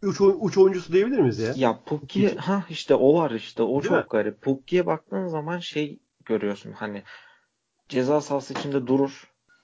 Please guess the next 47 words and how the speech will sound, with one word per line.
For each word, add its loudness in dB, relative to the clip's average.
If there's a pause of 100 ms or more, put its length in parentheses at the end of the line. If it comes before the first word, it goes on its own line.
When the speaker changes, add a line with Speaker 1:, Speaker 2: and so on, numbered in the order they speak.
(260)
Speaker 2:
gelen 4
topu -6
gol 4
yapar -2
tarzı -4
bir -2
oyuncu -4
gibi. -6
Sanki -6
hiç -8
hızlı -4
da 2
değilmiş -4
gibi. -6 (520)
Ya -10
tipine -2
baktığın -4
zaman -6 (280)
normal, 0 (320)
hani -2
klasik -4 (480)
kalk -4
bir 0
dokuza 0
benziyor -4
da 0 (520)
Speaker 1:
Uzun 4
Speaker 2:
alakası 2
Speaker 1:
saçlı 4
Speaker 2:
yok. -4
Speaker 1:
Pukki -2
daha 8
çok 0
öyleydi 8
mesela. -6 (220)
Speaker 2:
Heh, 0 (160)
alakası 2
yokmuş -4
be -2
abi. -4
Ne, -4
ne -2
çıktı -8
Speaker 1:
Evet. -2
Speaker 2:
içinden -8
bunun -14
gerçekten? -10